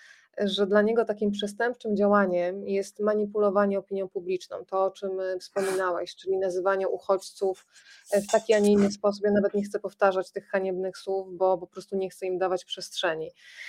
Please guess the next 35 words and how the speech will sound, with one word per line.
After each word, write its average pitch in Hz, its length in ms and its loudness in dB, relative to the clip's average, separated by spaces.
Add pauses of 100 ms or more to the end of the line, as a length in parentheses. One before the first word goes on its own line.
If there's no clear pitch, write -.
(160)
E, 196 420 6
chodzi 220 480 0
o 220 100 4
to, 226 160 0
żeby 202 240 0
wzbudzić, 202 640 -4
e, 190 160 2
strach 185 540 2
i 208 100 -10
to 220 140 0
jest, 214 500 0
e, 185 340 0
coś, 202 280 -2
co 190 440 0
powoduje, 196 520 0
że 190 380 0
w-, - 220 -20
wrzucamy 202 540 0
ludzi 180 260 0
w - 60 -18
takie, 190 300 -2
a 185 60 -2
nie 185 180 -4
inne 185 200 -2
myślenie. 180 640 -4 (520)
E, 202 180 4
ty 208 140 2
w - 60 -4
swojej 302 220 4
książce 262 340 0
piszesz 247 240 -2
o 240 40 -2
tym, 240 180 2
że 214 120 2
nic 240 360 0